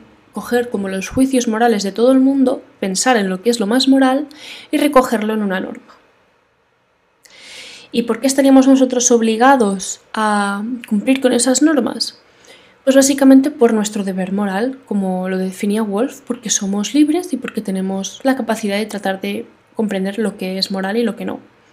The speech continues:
Pero sabiendo que somos imperfectos, que no tenemos la capacidad de verlo todo, que no sabemos cómo afectará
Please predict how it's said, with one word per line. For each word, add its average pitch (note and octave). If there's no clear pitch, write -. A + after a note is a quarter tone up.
Pero D4+
sabiendo C#4
que A3+
somos G#3+
imperfectos, -
que A#3
no A#3
tenemos A#3
la A3+
capacidad G3+
de G#3
verlo F#3+
todo, -
que G#3
no G#3
sabemos G#3+
cómo G3+
afectará G3